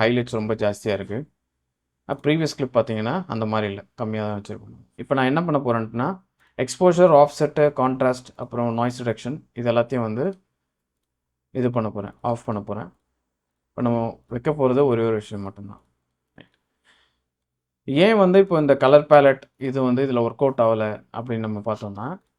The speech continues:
ஆ, ரெண்டு விஷயம். ஒண்ணு வந்து இதோட எக்ஸ்போஷர் வேற, இதோட எக்ஸ்போஷர் வேற. அதனால நம்ம திருப்பியும் இதை கலர் கரெக்ஷன் பண்ணி தான் ஆகணும். ஏன் கலர் கிரேடிங், கலர் கரெக்ஷன் போஸ்ட், ஆ,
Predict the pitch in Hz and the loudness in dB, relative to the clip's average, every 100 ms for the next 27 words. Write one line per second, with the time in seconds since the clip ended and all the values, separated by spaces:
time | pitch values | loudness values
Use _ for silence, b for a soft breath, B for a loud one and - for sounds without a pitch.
0 | _ _ _ _ _ _ _ _ _ - | _ _ _ _ _ _ _ _ _ -6
1 | 123 120 131 160 147 143 139 - 127 135 | 0 2 2 0 0 0 -4 -4 -2 0
2 | 170 151 135 180 208 - _ _ _ _ | 0 0 2 2 2 -4 _ _ _ _
3 | _ _ _ _ _ _ _ _ _ _ | _ _ _ _ _ _ _ _ _ _
4 | _ _ _ _ _ _ _ _ _ - | _ _ _ _ _ _ _ _ _ 2
5 | 143 135 131 127 - 151 139 120 107 107 | 4 6 4 4 0 0 2 2 2 0
6 | - _ _ - 131 117 110 - 110 113 | -2 _ _ -6 -2 0 -2 -4 -4 -4
7 | 104 95 - _ _ 117 113 127 110 107 | -4 -8 -10 _ _ -8 -4 -2 -4 -6
8 | 117 127 117 107 101 104 - 101 - 196 | -8 -6 -6 -4 -2 -4 -2 -6 -6 -8
9 | 190 190 185 - - _ _ _ 131 151 | -8 -8 -10 -12 -20 _ _ _ -4 -2
10 | 165 151 143 147 139 139 139 127 131 131 | 0 2 2 4 2 0 0 0 0 -2
11 | 123 131 127 127 143 147 - 143 - 127 | -4 -4 -6 -4 -4 -4 -6 -8 -6 -2
12 | 117 113 110 | -2 0 -2